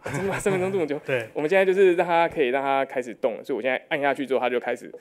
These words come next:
Speaker 1: 应该要自己走了这样。那如果走不好的话，我们有些参数可以调整。啊，看走不好，对不对？对，走不好我们就有些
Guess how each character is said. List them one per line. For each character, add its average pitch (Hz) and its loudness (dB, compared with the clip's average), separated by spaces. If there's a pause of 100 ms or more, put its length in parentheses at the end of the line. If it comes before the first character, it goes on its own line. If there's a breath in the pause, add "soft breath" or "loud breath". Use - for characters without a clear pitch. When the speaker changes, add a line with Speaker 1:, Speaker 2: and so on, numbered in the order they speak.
(160 loud breath)
Speaker 1:
应 131 -10
该 120 0
要 117 2
自 - -10
己 101 -12
走 50 -8
了 57 -8
这 73 -6
样。 90 -8 (1400 soft breath)
那 147 -4
如 143 0
果 123 2
走 110 -6
不 110 -4
好 127 4
的 - -2
话， 117 0
我 98 -10
们 107 -12
有 107 -8
些 117 -6
参 123 -8
数 139 -14
可 131 -8
以 101 -6
调 - -10
整。 131 -12 (560 soft breath)
啊， - -8 (200)
看 131 -8
走 123 -4
不 143 0
好， 143 4
对 139 6
不 143 6
对？ 147 6 (640)
对， 143 -2
走 139 -4
不 180 0
好 190 4
我 160 2
们 156 -4
就 175 -6
有 165 -6
些 160 0